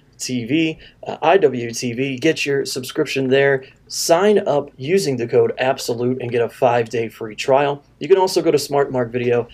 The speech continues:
and purchase really any A I W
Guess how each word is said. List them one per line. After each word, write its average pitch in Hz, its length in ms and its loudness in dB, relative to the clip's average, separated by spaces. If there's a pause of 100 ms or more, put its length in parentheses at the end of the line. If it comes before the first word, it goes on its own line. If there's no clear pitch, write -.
(200)
and 120 220 -6
purchase 127 600 0 (100)
really 156 480 0
any 165 400 0 (440)
A 156 200 2
I 123 240 -2
W 127 580 -2